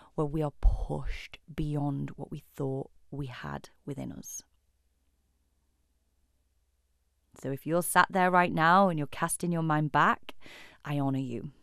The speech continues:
I'm proud of you. And there will have been personal growth from that. And if you don't see that right now, it's because you're in the midst of the growth.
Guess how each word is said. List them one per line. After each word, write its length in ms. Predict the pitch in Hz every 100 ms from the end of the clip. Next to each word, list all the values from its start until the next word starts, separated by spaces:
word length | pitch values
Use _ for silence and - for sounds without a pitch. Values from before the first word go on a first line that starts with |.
| -
I'm 160 | 214 220
proud 300 | - 143 139
of 100 | 147
you. 200 | - 175 151 - _ -
And 120 | 175 175
there 60 |
will 460 | 165 147 170 160 165
have 200 | 165 156 -
been 200 | 165 156
personal 440 | 156 156 - 151
growth 320 | 151 156 -
from 340 | - 190 214 202
that. 160 | 165
And 120 | - 160
if 100 | -
you 140 | 160 - -
don't 380 | 190 220 226 -
see 340 | - 180 185
that 200 | 190 -
right 220 | 175 175
now, 340 | 170 160 180 220 - - - - - _
it's 100 | -
because 320 | 175 - 180
you're 160 | 160 151
in 120 | 156
the 60 | 147
midst 600 | 147 147 131 - - -
of 140 | 143
the 80 | 143
growth. 640 | - 135 85 - - -